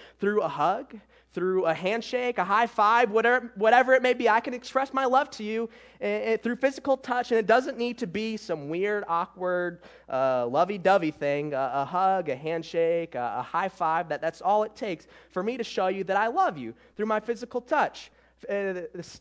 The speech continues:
uh, doctor studied that physical touch is huge for babies. It, it, it is huge for their development,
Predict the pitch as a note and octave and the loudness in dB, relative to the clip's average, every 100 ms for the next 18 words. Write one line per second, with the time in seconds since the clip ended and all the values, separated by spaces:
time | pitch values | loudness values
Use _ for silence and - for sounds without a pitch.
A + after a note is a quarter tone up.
0 | - E3+ D#3+ D#3 F3+ G#3+ - F#3+ - F#3 | -4 -2 0 2 0 0 -4 -8 -6 -2
1 | F3 F3+ D#3+ C#3 - G3+ G3+ G#3+ G3+ - | 0 -2 -4 -6 -6 -8 -8 -8 -10 -8
2 | F3+ D#3+ - - _ D3 C#3+ - - B3+ | -6 -6 -8 -20 _ -14 -14 -12 -4 -2
3 | B3+ F3+ B2+ - - - _ _ - E3+ | 0 -2 -6 -10 -18 -20 _ _ -10 -4
4 | D#3 D#3 C3+ A2 - - D#3+ E3 E3+ E3 | 0 2 0 -8 -10 -2 -2 0 -4 -4
5 | D#3 - - B3+ A#3+ F#3 F#3+ F#3 F3 D#3 | -6 -8 -4 -2 -4 -6 -6 -4 -4 -4
6 | E3 F#3+ D#3 D#3+ D3+ | 0 0 0 -4 -6